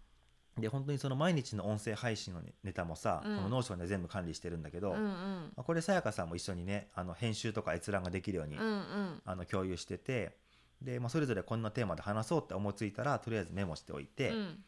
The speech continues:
Speaker 1: まあ、実際に収録しようってなったら、そのメモの中に台本を全部バーって書いて、
Speaker 2: うん。
Speaker 1: で、収録が終わったら収録済みにこう、ステータスを移して、
Speaker 2: うん。
Speaker 1: みたいな感じで、やってるから、その何月何日に何の話をして、まあ、その時の台本はどんな感じで書いてたかみたいなね、
Speaker 2: うんうん。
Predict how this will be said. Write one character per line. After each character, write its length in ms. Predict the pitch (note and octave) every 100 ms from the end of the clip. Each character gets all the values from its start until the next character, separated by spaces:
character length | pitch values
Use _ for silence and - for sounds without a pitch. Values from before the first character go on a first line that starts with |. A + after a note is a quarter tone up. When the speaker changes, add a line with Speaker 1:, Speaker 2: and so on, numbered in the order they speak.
| -
Speaker 1:
ま 80 | -
あ、 0 | G2
実 180 | G2+
際 120 | - G2
に 100 | F#2
収 160 | G#2+
録 180 | G2+ -
し 160 | - C3
よ 60 |
う 40 | A#2+
っ 20 |
て 80 | A#2
な 80 | A#2
っ 100 | -
た 80 |
ら、 300 | D3 C#3+ E2 - -
そ 120 | -
の 60 | F#2+
メ 100 | A#2
モ 120 | G2+
の 80 | F2
中 180 | E2+ E2+
に 140 | E2
台 160 | F2+ F2+
本 140 | F#2
を 40 |
全 140 | E2+ F#2+
部 60 | E2
バ 160 | F2
ー 20 |
っ 40 | F2
て 80 | -
書 60 | D#2+
い 60 |
て、 180 | - -
Speaker 2:
う 60 | -
ん。 260 | A3+ F#3+ - - -
Speaker 1:
で、 100 | A2+
収 140 | -
録 220 | A2+ G2+ A2
が 140 | G2+
終 60 | G#2
わ 40 |
っ 80 | G#2
た 80 | C3
ら 180 | C#3+
収 200 | F#2 -
録 180 | F2+ E2+
済 100 | F2
み 100 | E2+
に 100 | E2
こ 380 | E2 F2 E2 E2 -
う、 40 |
ス 60 | -
テ 100 | F#2
ー 40 |
タ 80 | E2
ス 120 | -
を 80 | C#2+
移 120 | -
し 60 | F#2+
て、 260 | - D2 -
Speaker 2:
う 20 |
ん。 320 | G3+ F#3+ - -
Speaker 1:
み 80 | B2
た 80 |
い 60 | B2
な 80 | G#2+
感 180 | A2+ G#2+
じ 100 | B2
で、 320 | D3 G#2 - - - - - -
や 60 |
っ 40 | G2
て 120 | -
る 80 | G2
か 120 | G2
ら、 120 | G2
そ 100 | F#2+
の 80 | F#2+
何 240 | A2 E3+
月 220 | D#3 A#2+ A2
何 160 | G#2
日 200 | F#2 F2
に 80 | F2
何 140 | G#2+
の 80 | A2
話 320 | E2+ F2 D#2+
を 60 | -
し 80 | -
て、 360 | - G#2+ E2 -
ま 60 | G#2
あ、 20 |
そ 100 | C3
の 80 | B2
時 160 | C3
の 120 | G#2 E2+ -
台 180 | G2+
本 100 | F#2+
は 40 | F#2+
ど 120 | A2+
ん 40 |
な 80 | A#2
感 160 | F2 F2
じ 80 | E2+
で 80 | E2+
書 100 | E2+
い 20 |
て 80 | -
た 80 |
か 100 | D#2+
み 140 | D2+ -
た 60 |
い 40 | D2+
な 80 | -
ね、 40 |
Speaker 2:
う 40 |
ん 140 | G3+
う 20 |
ん。 60 | E3+